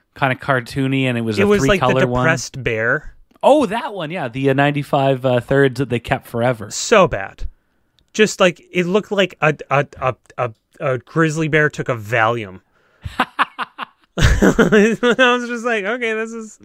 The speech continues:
Speaker 2: this is so awful." Um, so, uh, that's three, and then, um, oh, okay. I really don't like the Kraken jersey.
Speaker 1: The white or the blue or both?
Speaker 2: Both.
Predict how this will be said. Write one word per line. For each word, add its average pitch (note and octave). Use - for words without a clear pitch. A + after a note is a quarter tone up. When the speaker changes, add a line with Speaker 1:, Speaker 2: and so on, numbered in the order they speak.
Speaker 2:
this A3
is G3+
so F3+
awful." E3+
Um, D3+
so, D3
uh, A#2+
that's A#2+
three, C#3+
and C#3
then, B2
um, A#2
oh, B2
okay. G#2
I C#3+
really D3
don't A#2
like A2
the A2+
Kraken G#2
jersey. G2+
Speaker 1:
The C3
white D#3
or D3
the B2+
blue C3+
or D3+
both? G#2+
Speaker 2:
Both. A2